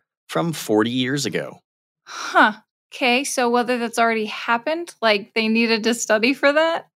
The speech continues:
Speaker 1: Did I mention it's weather on trappist one, a seven-planet star system about forty light years away from Earth?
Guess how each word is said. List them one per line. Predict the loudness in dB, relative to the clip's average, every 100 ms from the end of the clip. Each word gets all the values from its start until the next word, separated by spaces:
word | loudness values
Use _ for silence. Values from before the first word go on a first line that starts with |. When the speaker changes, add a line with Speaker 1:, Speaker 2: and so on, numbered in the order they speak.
| _
Speaker 1:
Did | 2 4
I |
mention | 4 4 2 -2
it's | 0
weather | 2 4 4 2
on | -2 -2 -4
trappist | -6 0 0 0 -2 -4
one, | 0 2 2 0 -10 -6
a | -2 0 0
seven-planet | -2 0 2 0 -2 -2 -2 -2
star | 2 2 2
system | 0 -2 0
about | 2 4 2
forty | 0 -8 -2 0 -2
light | -2 -2 -2
years | -4 -2
away | 0 0
from | 0 -2
Earth? | -4 -6 -12